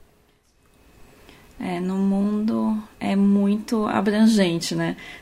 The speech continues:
A gente pode pensar assim, que o, o mercado de chás tem crescido de forma geral.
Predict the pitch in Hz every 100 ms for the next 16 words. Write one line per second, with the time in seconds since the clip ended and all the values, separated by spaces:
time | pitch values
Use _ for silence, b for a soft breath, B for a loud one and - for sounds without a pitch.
0 | - 175 175 180 185 190 196 208 202 208
1 | 226 220 180 175 - - - - - -
2 | - - - 196 - 185 180 196 202 208
3 | 202 220 214 220 208 220 214 226 220 -
4 | - 208 214 233 B B B - 202 202
5 | 196 208 202 208 226 180 156 170